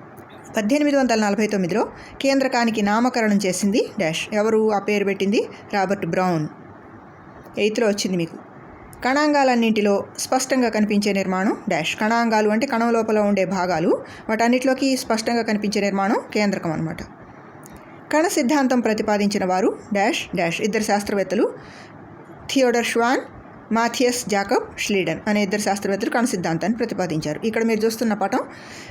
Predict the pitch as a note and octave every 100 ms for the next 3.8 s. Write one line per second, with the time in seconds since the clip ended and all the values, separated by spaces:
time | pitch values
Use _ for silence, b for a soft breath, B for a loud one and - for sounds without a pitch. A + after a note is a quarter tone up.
0 | - B3+ A3+ G#3 A3+ - - B B B3+
1 | B3+ B3 B3 A#3+ A#3+ A#3 A3+ - - -
2 | A3 A3 G#3+ G#3+ G3+ G#3 G#3+ A#3 A3+ A3
3 | G#3+ G#3+ G#3 G#3+ A3 G#3+ G3 A#3+